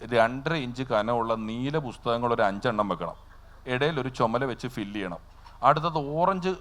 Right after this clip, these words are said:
ചട്ടയുള്ള അഞ്ച് പുസ്തകവും ഇടയിൽ ഒരു രണ്ട് ബ്ലാക്ക് പുസ്തകം വെക്കണം, അത് കോമ്പിനേഷനാണ്." അതായത്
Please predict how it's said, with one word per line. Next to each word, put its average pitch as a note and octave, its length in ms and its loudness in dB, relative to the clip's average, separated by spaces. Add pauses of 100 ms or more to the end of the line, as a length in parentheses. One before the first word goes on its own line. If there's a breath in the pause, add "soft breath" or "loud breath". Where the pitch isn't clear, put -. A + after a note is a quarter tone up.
(240)
ചട്ടയുള്ള B2+ 680 6
അഞ്ച് C3 300 2
പുസ്തകവും B2 480 -4
ഇടയിൽ C3 340 -2
ഒരു B2 120 -4
രണ്ട് A#2 220 -4
ബ്ലാക്ക് A2 480 4
പുസ്തകം A2 340 -4
വെക്കണം, A2 220 -2
അത് A#2+ 120 -2
കോമ്പിനേഷനാണ്." A2+ 600 -4
അതായത് A#2+ 460 2